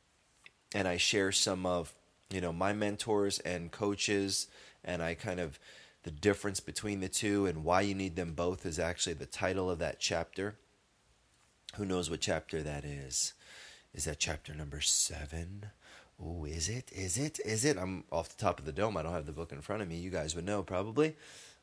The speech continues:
I think it is, but mentors versus coaches. And, you know, I share some of the, the, my favorite, some of the reasons why, some of the things I've learned.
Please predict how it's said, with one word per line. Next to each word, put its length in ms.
I 160
think 300
it 100
is, 260
but 220
mentors 380
versus 360
coaches. 440
And, 220
you 100
know, 100
I 100
share 280
some 240
of 100
the, 360
the, 320
my 240
favorite, 540
some 200
of 60
the 80
reasons 400
why, 380
some 220
of 40
the 60
things 240
I've 180
learned. 380